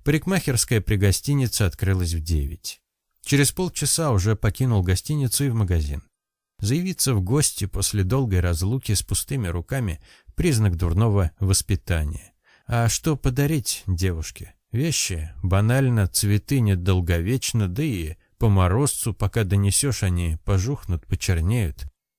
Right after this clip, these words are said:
А как раз мимо ювелирного магазина шел. Решил зайти. По причине раннего времени, всего десять часов,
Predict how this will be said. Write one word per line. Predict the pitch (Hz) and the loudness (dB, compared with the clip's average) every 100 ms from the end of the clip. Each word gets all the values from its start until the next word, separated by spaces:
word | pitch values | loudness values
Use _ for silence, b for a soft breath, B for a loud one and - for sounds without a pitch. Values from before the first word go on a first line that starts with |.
| - | -4
А | 110 | -2
как | 160 170 | -2 0
раз | 175 - - | 0 0 0
мимо | 131 139 135 127 | 0 2 2 2
ювелирного | 123 123 127 127 123 120 113 | 2 0 2 2 2 2 2
магазина | 117 117 120 98 76 80 | 2 2 2 2 -2 -4
шел. | - - - B B B B | -12 -12 -14 B B B B
Решил | 156 - 196 | 0 2 2
зайти. | 151 135 - 95 - _ _ _ - | 2 0 -2 -10 -12 _ _ _ -2
По | 127 | 2
причине | 139 120 131 117 113 | 2 2 2 4 4
раннего | 120 117 110 113 | 4 4 4 4
времени, | 117 170 131 85 80 | 2 2 2 2 0
всего | - 117 98 92 | 0 0 2 2
десять | 104 110 120 104 | 2 2 2 0
часов, | - 123 92 71 | 0 0 -2 -6